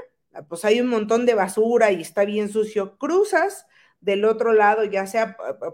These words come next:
por donde me digan el cruce, ¿no? Estoy pensando tal vez por San Isidro,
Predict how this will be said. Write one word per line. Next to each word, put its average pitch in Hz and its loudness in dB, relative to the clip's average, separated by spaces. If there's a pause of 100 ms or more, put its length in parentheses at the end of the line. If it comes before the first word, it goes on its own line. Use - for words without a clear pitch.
por 175 -2
donde 180 -2
me 185 -6
digan 180 -4
el 143 -10
cruce, 165 -10
¿no? 170 -10
Estoy 214 -10
pensando 202 -8
tal 180 -4
vez 185 -4
por 170 -6
San 151 -10
Isidro, 180 -2